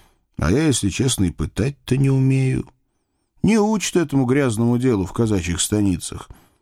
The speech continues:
Христианская душа чужим мукам не радуется. Да и что-то внутри говорило мне, что будет лучше тут подождать. Мало ли чего еще интересного вижу.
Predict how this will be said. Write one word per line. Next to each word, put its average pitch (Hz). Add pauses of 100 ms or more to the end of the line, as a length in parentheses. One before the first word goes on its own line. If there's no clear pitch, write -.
(120)
Христианская 104
душа 95 (280)
чужим 95
мукам 92
не 92
радуется. 67 (680)
Да -
и 196
что-то 233
внутри 220
говорило 196
мне, 190
что 156
будет 180
лучше 180
тут -
подождать. 85 (340)
Мало 202
ли 180
чего 156
еще 110
интересного 90
вижу. 73